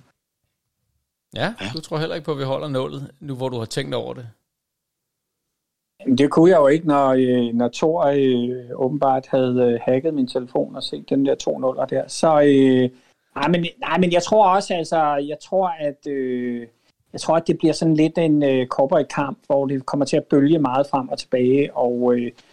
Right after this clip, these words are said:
Speaker 3: og de der A G F'er, de, de kan jo godt score på en dødbold, så, øh, så, øh, ja, jeg tror, ja, tre et.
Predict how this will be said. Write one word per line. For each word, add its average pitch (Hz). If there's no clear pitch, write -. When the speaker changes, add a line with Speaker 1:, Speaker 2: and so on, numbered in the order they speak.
Speaker 3:
og -
de 151
der 151
A 135
G 127
F'er, -
de, 139
de -
kan -
jo 151
godt 143
score 147
på 151
en 139
dødbold, 131
så, 123
øh, 117
så, 131
øh, 131
ja, 151
jeg 143
tror, 165
ja, 165
tre 262
et. 202